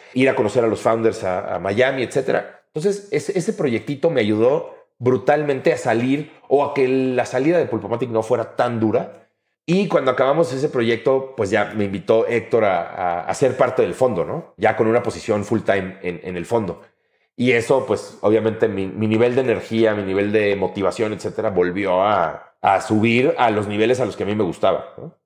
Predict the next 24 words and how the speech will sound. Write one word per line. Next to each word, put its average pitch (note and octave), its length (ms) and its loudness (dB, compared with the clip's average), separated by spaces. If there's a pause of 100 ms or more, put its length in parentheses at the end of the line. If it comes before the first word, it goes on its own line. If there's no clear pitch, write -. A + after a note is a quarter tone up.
(360)
Y A2 100 2
ese A#2+ 160 0
fue B2 160 0
un G#2 60 -8
poco A#2+ 340 2
el, F2 260 -4 (320)
mi, G2+ 240 -8
mi, G2 260 -6
eh, G#2 120 -2
mi, A#2+ 240 -4
mi, A#2+ 160 0 (100)
mi A2+ 600 0
inmediatamente D3 800 2
después A#2 260 0
de A#2+ 80 0
Pulpomatic, G#2+ 580 -4
¿qué G#2+ 140 2
fue A2 140 2
lo G2+ 80 0
que G2+ 80 -4
hice? G2 180 -6
Fue - 140 -2
eso, - 200 -6
¿no? - 240 -16